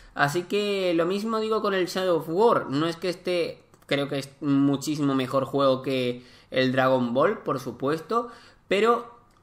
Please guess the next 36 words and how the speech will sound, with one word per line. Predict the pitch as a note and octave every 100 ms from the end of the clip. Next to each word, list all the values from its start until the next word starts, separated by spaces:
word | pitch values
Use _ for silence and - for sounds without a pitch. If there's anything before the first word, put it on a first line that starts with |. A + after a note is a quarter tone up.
| _ _ _ _ -
no | D#3 F3
tengo, | G3+ F#3+ F#3 E3 D#3 C#3 B2+ A#2
o |
sea, | - E3+ C3 B2 -
eh, | G2+
no | A#2+ C3 C#3+ F3
tengo | G3+ G3 F#3 E3+ D3+ B2
problemas | C#3 C#3+ D#3 E3 D3+
en | D3+
esperar | C#3+ C#3+ C#3 C3+ D3 D3 -
a | C3+ C3+
que | C3+
baje | C#3 C3+
de | A#2+ A#2+
precio, | D#3+ F#3+ D#3+ B2+
ya | C3
que | D#3
es | D3
un | D3+
juego | D#3 D3+
además | D3 D3+ D3
largo | D3+ D#3 D3 F3+ - - - -
y | C#3 C3+ B2+
no | C3
me | C#3+
va | B2+
a | A#2
dar | A#2 -
tiempo. | D#3+ C3 A#2+
Lo | A2
jugaré | B2 B2 C3+
seguramente | D3 C#3 C3+ D3 D#3+
después | C3+ B2+ D3 D3 -
de | F3 D#3+ D#3+
terminarme | - C#3+ C3+ C3 C#3+ D3 D3+ C#3+
el | C#3+ D3